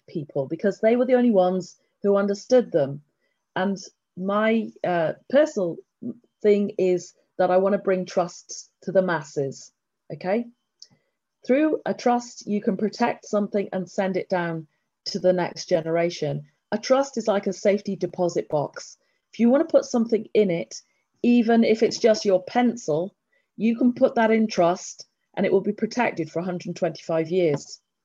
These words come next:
Okay, so this is a very, very valuable tool that I want, uh, you to be able to, to use. Some trusts are really cheap. They're two hundred pound. Other tru-, trusts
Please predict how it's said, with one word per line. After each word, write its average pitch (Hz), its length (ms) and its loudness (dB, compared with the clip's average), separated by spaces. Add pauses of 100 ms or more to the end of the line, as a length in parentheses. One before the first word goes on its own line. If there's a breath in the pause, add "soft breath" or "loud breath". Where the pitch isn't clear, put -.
(400)
Okay, 202 300 -4
so - 180 -8
this 269 200 -2
is 254 100 0
a 214 80 6
very, 208 320 2
very 202 220 2
valuable 190 400 -2
tool 170 360 -4 (300)
that 190 200 2
I 185 80 0
want, 180 240 -2 (220)
uh, 175 220 -2
you 190 280 -6
to - 80 -14
be 185 100 -2
able 180 300 0
to, 170 220 -2
to - 180 -12
use. 175 600 -4 (480)
Some 330 240 2
trusts - 520 -2
are 170 400 2
really 220 280 0
cheap. 226 380 -4
They're 156 220 -2
two 214 260 -2
hundred 202 260 -4
pound. 151 400 -8 (300)
Other 233 180 0
tru-, 202 340 2 (120)
trusts 233 420 -2